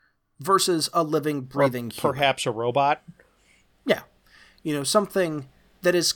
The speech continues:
Speaker 1: sort of similar, but clearly not, right? We are cre-, we are created in God's image, but we are not of the same nature as God.
Speaker 2: Right.
Speaker 1: Right.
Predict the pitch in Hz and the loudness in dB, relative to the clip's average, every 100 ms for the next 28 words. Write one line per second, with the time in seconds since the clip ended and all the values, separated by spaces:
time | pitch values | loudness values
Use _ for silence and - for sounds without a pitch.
0 | - _ _ _ _ _ - - 175 170 | -6 _ _ _ _ _ -10 -8 -4 -2
1 | 160 - 202 254 262 269 254 - _ _ | -2 -2 -2 -2 -4 -6 -10 -20 _ _
2 | _ 151 160 156 - 175 165 147 131 131 | _ -2 0 0 -4 -2 0 -2 -4 -4
3 | - - - 131 131 156 160 156 147 - | -6 -8 -6 -6 -6 -4 2 4 4 0
4 | 165 - 160 247 196 - - 165 170 196 | -8 -6 -2 4 4 2 -8 -4 -2 -2
5 | 160 139 147 143 131 123 117 - 202 135 | -2 -6 -8 -8 -4 -4 -6 -4 -4 -4
6 | 98 - _ - - - 156 160 180 156 | -8 -16 _ -20 -20 -18 -8 -2 0 2
7 | 156 151 127 127 - 151 131 127 123 120 | 4 4 2 -2 -4 -2 -4 -6 -10 -10
8 | 123 107 101 95 - - _ - 101 82 | -10 -8 -8 -8 -12 -12 _ -2 -2 -2
9 | - - _ _ _ - 110 101 | -8 -20 _ _ _ -10 -8 -8